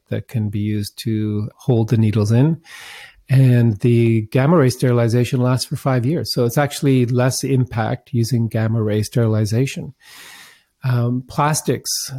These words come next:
different types of plastics, the thickness of the plastic tube, the length of the handle,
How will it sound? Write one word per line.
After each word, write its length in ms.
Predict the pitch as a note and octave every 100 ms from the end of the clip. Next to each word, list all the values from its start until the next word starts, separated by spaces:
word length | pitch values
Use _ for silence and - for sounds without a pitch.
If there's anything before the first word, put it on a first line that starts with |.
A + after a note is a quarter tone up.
| -
different 280 | C#3+ D3+ B2
types 240 | B2+ -
of 100 | -
plastics, 720 | - C#3 C3+ - C#3 C3+ -
the 100 | - -
thickness 460 | - - C#3+ B2
of 100 | B2
the 80 | C3+
plastic 520 | - D3 C#3 - -
tube, 440 | - F#3+ F3+ G2 F#2+
the 80 | A#2+
length 260 | B2+ B2
of 120 | C#3 B2+
the 80 |
handle, 760 | G#2 - C3+ D3 D#3 G#2+ F#2+